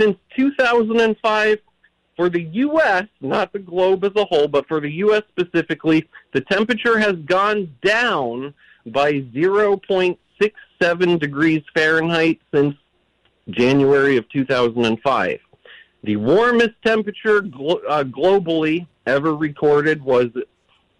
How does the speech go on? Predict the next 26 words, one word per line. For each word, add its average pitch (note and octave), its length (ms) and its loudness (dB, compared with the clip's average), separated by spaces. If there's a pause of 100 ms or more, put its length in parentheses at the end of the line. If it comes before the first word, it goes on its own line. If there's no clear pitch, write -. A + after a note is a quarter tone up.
(460)
in B2+ 180 2
nineteen D#3+ 500 2
thirty-six, D#3+ 680 -2 (160)
and C3+ 180 -2
specifically E3+ 600 -2
for D#3+ 160 -2
the C#3+ 80 0
U-, D3 220 0
U E3+ 260 2
S, D#3+ 160 0 (360)
nineteen C#3+ 380 -2
thirty-six C#3 640 0 (320)
was A2+ 220 0
the B2 100 2
warmest C3 540 2
it's A#2 180 -4
ever A#2 240 0
been. A#2 320 0 (460)
Uh, A2+ 140 0
the B2 180 0
coldest G#3 520 0 (100)
for F#3+ 100 0
the F3+ 140 -2
U F3+ 240 2
S, F3+ 160 0 (460)
uh, C3 240 -2